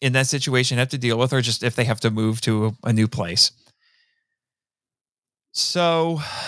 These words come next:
what she does is she says, "Hey, can I finish out the school year so I can have time to say goodbye to everybody?" And she knew that she was gonna have to, you know, step down as a ranger because of it,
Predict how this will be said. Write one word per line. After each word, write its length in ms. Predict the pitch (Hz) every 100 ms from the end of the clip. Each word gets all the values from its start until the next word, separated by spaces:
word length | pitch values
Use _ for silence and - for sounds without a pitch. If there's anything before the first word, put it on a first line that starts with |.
| - - - -
what 220 | 139 156
she 180 | - 147
does 440 | 151 143 143 160
is 80 | 127
she 140 | - 131
says, 220 | 135 123
"Hey, 260 | 147 135
can 160 | 113 135
I 100 | 123
finish 400 | - 156 165 -
out 340 | 147 143 139 - _ _ _
the 60 | 131
school 280 | 185 156
year 300 | 113 78 69 131 _ _ _ _ _ _ _ _ _ -
so 140 | 123
I 60 | 117
can 100 | 120
have 120 | 117
time 200 | 135 131
to 60 | 120
say 160 | 139
goodbye 300 | 139 143 135
to 60 | 120
everybody?" 540 | 117 113 110 104 117
And 80 | 113
she 120 | -
knew 140 | 113 110
that 140 | 110
she 120 | -
was 140 | 107 107
gonna 200 | 117 113
have 160 | 110 -
to, 200 | 107 113 - - - - _ _ _ _ _ _ _ _ _
you 120 | -
know, 160 | - - - _ _ -
step 280 | - 135 -
down 260 | 127 127
as 280 | 85 117 117
a 60 | 143
ranger 460 | 131 107 107 104
because 360 | 98 101 104 92
of 100 | 85
it, 160 | 90